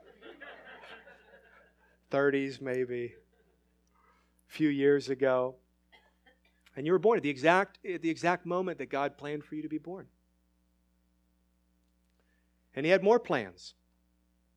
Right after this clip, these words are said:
He had sent his son Jesus two thousand years ago to pay the price for your sin.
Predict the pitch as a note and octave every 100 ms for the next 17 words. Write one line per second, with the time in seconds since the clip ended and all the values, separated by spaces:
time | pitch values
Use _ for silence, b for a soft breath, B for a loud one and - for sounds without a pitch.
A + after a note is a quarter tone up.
0 | _ _ _ _ - D#3 D#3 G3 F#3 F3+
1 | - G3+ F3 A#2+ D3 F#3+ F#3 C#3+ - -
2 | D#3+ E3 D#3 b b - D3 E3 F3+ D3+
3 | D3+ C3+ C3+ D#3 E3 D3+ B2+ B2+ A#2+ B2
4 | C#3+ _ _ _ _ _ _ _ _ _
5 | _ _ _ - D3+ C#3+ C#3 C3+ E3 E3+
6 | F#3 F3 - F3 E3 C#3 - D#3 D3 D3
7 | C#3 C3+ - D3